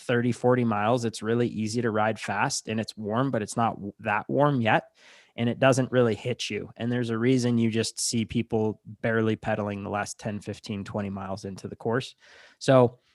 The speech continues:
the biggest thing is just learning an effort and learning an effort that you can do for a hundred eighty K. Um, that's, that's what I would say for this course, mo-, more so than anything. It's like, it's the opposite. It's, it's, like,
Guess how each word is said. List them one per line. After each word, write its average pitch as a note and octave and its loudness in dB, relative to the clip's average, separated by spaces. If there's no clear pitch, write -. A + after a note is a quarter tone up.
the C3 2
biggest D3+ 6
thing C3+ 6
is B2+ 4
just A#2+ 0
learning C3 8
an B2 4
effort A#2+ 4
and A2+ -2
learning A#2 2
an A2 0
effort A2 0
that G2 -4
you G#2+ -2
can A2 -4
do G#2+ -2
for G#2+ -6
a - -8
hundred G#2+ -6
eighty G2 -6
K. F2+ -12
Um, G2 -6
that's, G#2+ -6
that's - 0
what A2 -2
I G2+ -2
would G2 -6
say G2 -8
for A2 -4
this A2 0
course, - -2
mo-, A2 0
more A#2 0
so A2+ -2
than G#2+ -4
anything. G#2 -6
It's - -8
like, G#2 -4
it's - -10
the A#2+ -2
opposite. A#2+ 0
It's, G2+ -12
it's, - -10
like, A2 -6